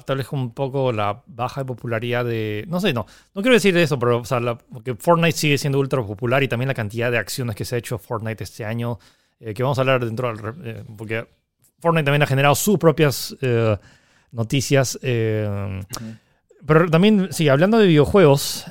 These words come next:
Speaker 1: eh, uno de los videojue-, uno de los juegos más comentados, y más, creo que ob-, objetivamente es el videojuego más comentado
Speaker 2: Sí.
Speaker 1: del año, sobre todo porque hay gente que lo
Speaker 2: Sí, sí.
Speaker 1: jugó y no lo jugó, se creó todo esta, se-, este movimiento en redes.
Speaker 2: ¿Polémica, entre
Speaker 1: Sí,
Speaker 2: comillas?
Speaker 1: polémica.
Speaker 2: Claro.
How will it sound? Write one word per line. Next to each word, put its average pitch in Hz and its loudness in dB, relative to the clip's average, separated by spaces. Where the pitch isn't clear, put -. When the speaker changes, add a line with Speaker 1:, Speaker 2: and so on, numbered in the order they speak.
Speaker 1:
eh, 170 -6
uno 156 4
de 160 6
los 156 6
videojue-, 139 2
uno 143 0
de 127 4
los 117 0
juegos 139 2
más 135 0
comentados, 117 2
y 131 0
más, 156 2
creo 208 2
que 175 0
ob-, 139 -8
objetivamente 151 0
es 123 -2
el 135 -2
videojuego 131 2
más 143 -2
comentado 139 0
Speaker 2:
Sí. 139 2
Speaker 1:
del 123 2
año, 147 0
sobre 120 -2
todo 139 0
porque 117 -4
hay 98 -8
gente 135 -2
que 123 -2
lo 113 2
Speaker 2:
Sí, 120 0
sí. 98 -10
Speaker 1:
jugó 160 8
y 127 -2
no 190 2
lo 269 0
jugó, 139 2
se - -2
creó 151 4
todo 147 4
esta, 131 2
se-, 107 -10
este - -6
movimiento 127 0
en 151 0
redes. 131 6
Speaker 2:
¿Polémica, 147 2
entre 254 -6
Speaker 1:
Sí, 127 -2
Speaker 2:
comillas? 110 -4
Speaker 1:
polémica. 139 2
Speaker 2:
Claro. 196 -6